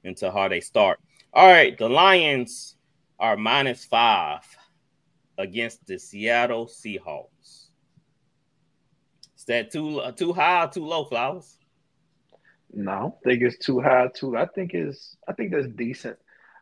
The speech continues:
Speaker 2: Um, because if you think about it, Seattle's missing both of their tackles. So that's gonna be a tough day for Geno. So I can, look, I can definitely see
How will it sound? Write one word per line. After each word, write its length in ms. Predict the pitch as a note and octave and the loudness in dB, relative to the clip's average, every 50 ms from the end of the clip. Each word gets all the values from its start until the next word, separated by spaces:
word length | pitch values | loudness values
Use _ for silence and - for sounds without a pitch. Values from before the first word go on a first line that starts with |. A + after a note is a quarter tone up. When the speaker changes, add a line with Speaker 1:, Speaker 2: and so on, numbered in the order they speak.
| _ - | _ -8
Speaker 2:
Um, 540 | - D#3 D3+ D3 C#3+ C3+ B2+ A#2+ A2+ G#2+ G#2 _ _ _ _ _ C#3 | -4 -4 -2 -2 -4 -6 -10 -14 -20 -20 -20 _ _ _ _ _ -20
because 440 | B2+ C3+ - - E3+ D3 C3+ B2+ C#3+ | -20 -20 -14 -12 -12 -10 -10 -10 -10
if 120 | D3 B2+ | -12 -12
you 100 | C#3 C3+ | -12 -12
think 160 | - E3 D3+ | -12 -12 -12
about 200 | D3 C3 B2 A#2+ | -10 -12 -12 -14
it, 120 | A2+ G#2+ _ | -14 -16 _
Seattle's 380 | - B2+ B2 B2 B2+ A#2+ - | -14 -12 -12 -12 -12 -12 -14
missing 420 | B2 B2 B2 A#2 - A#2 G#2+ G#2+ A#2 | -14 -14 -14 -14 -14 -16 -16 -12 -4
both 220 | C3 B2+ B2 - | -4 -4 -2 -2
of 60 | A#2+ A2 | -6 -6
their 140 | A#2 A#2 | -6 -6
tackles. 720 | A#2 - - B2 G#2+ G2+ - - F#2+ F#2+ F#2+ - - - - _ _ _ _ _ _ _ _ _ _ _ _ _ _ _ - G#2+ | -8 -8 -8 -8 -8 -8 -10 -12 -18 -18 -16 -18 -18 -18 -20 _ _ _ _ _ _ _ _ _ _ _ _ _ _ _ -18 -16
So 180 | G#2+ - C3+ B2 | -8 -2 0 2
that's 200 | A#2 B2 C3 C3 | 4 4 2 2
gonna 160 | C3 B2 A2+ | 0 -4 -2
be 100 | A2 A2 | -2 -2
a 80 | G#2 G2+ | -4 -4
tough 340 | - - C3 A#2 G#2+ G2+ G2 | -6 -4 -4 -4 -2 -2 -4
day 140 | A2 G#2+ | -6 -6
for 140 | G2+ - G#2+ | -6 -8 -12
Geno. 480 | F#2+ F2+ G2+ G#2+ G#2+ G#2 G2+ G2 G2 G2 | -14 -12 -10 -10 -10 -8 -8 -10 -10 -12
So 180 | - - G2+ | -12 -12 -8
I 120 | G#2 A2+ A2+ | -6 -6 -6
can, 200 | B2+ A2+ F#2+ - - - G2 | -8 -10 -12 -14 -14 -14 -10
look, 240 | G#2+ G#2+ A2 G2+ F#2 | -8 -4 -4 -4 -2
I 100 | G#2+ A#2 A#2+ | -4 -6 -6
can 160 | B2+ A2 G#2+ | -8 -10 -6
definitely 420 | A#2 A#2 A2+ - G#2 F#2+ G2 - | -6 -6 -6 -8 -16 -20 -20 -20
see 440 | - _ G#2+ G#2 G2 F#2+ F#2+ F2 - | -20 _ -16 -14 -14 -12 -14 -16 -18